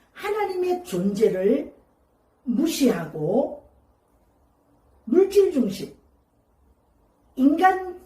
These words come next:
사람의 중심으로 하나님 없이 살아가는 사람들을 말하고 있어요. 그래서 하나님 없이 살아가는 그 사람들이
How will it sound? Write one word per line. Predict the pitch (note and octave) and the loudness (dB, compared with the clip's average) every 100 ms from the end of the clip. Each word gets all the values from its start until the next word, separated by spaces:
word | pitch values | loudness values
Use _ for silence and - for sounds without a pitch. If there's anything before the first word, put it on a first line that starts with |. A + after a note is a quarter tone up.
| _ | _
사람의 | - - G4 A4 G#4 - | -16 -6 -2 0 0 -2
중심으로 | D4+ D4+ - D4 B3 A3+ D4 - - _ _ _ | -2 -2 -2 -2 2 4 4 0 -12 _ _ _
하나님 | - A4 G4+ F#4+ | -6 -2 0 0
없이 | D4+ - E4 | 0 -2 -8
살아가는 | - D4+ B3+ G#3+ G3 G#3+ - - - _ _ _ _ _ _ _ _ | -6 -4 -4 -2 0 2 0 -2 -16 _ _ _ _ _ _ _ _
사람들을 | - - B3 B3+ A#3+ G3+ F3 F3+ A#3 - | -16 -6 0 4 4 4 -2 0 0 -2
말하고 | - F#3 A3 G#3+ | -8 -6 -6 -4
있어요. | G3 - C#3+ C#3 - _ _ _ _ _ _ _ _ _ _ _ - | -6 -8 -12 -14 -20 _ _ _ _ _ _ _ _ _ _ _ -8
그래서 | F3+ F#3 B3 | -4 -2 -2
하나님 | E4+ F4 E4 D4 | 2 0 2 0
없이 | B3+ - | 0 -2
살아가는 | B3 C#4+ B3+ B3+ B3 | -8 -4 2 4 4
그 | C4+ F4 | 0 -4
사람들이 | F4+ F#4 D#4+ B3 B3+ D4+ | -2 -4 -2 0 0 -2